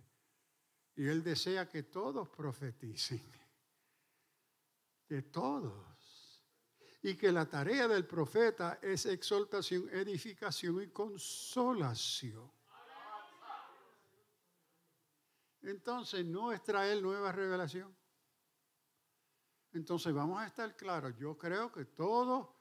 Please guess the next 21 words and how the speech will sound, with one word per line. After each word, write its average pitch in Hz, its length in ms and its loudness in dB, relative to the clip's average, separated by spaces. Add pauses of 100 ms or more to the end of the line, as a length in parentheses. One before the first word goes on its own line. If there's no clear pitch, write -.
(500)
los 160 520 8
cinco 233 400 4
ministerios 208 1040 4 (720)
están 196 580 0
y 156 140 4
deben 190 320 4
estar 202 200 0
vigentes 185 340 2
en 190 100 2
la 175 60 4
iglesia, 160 380 4
pero 185 200 6
es 214 80 6
según 202 440 6
la 214 180 4
palabra, 135 1080 0 (460)
no 202 380 8
según 208 520 10
las 160 180 10
nuevas 190 380 10
interpretaciones 180 1300 6